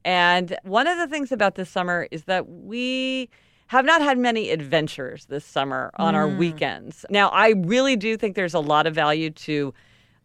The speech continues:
Speaker 1: being bored, 'cause that's when you
Speaker 2: Mm-hmm.
Speaker 1: figure out what you really wanna do, like, especially for children, and also just,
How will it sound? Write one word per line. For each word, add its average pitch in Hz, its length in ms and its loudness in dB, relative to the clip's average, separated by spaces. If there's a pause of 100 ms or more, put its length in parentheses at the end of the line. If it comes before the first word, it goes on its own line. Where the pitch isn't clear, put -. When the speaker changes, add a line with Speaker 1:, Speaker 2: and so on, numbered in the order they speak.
(240)
Speaker 1:
being 214 280 4
bored, 196 720 6 (320)
'cause 185 160 -4
that's 170 220 2
when 170 100 2
you 165 80 -2
Speaker 2:
Mm-hmm. 170 60 -8
Speaker 1:
figure 156 160 2
out 143 80 2
what 135 140 0
you 139 100 -8
really 135 180 -2
wanna 139 300 -2
do, 196 240 -2
like, 185 220 -4
especially 151 360 -6
for 151 100 -10
children, 151 380 0
and 180 160 2
also 190 220 6
just, 165 240 -4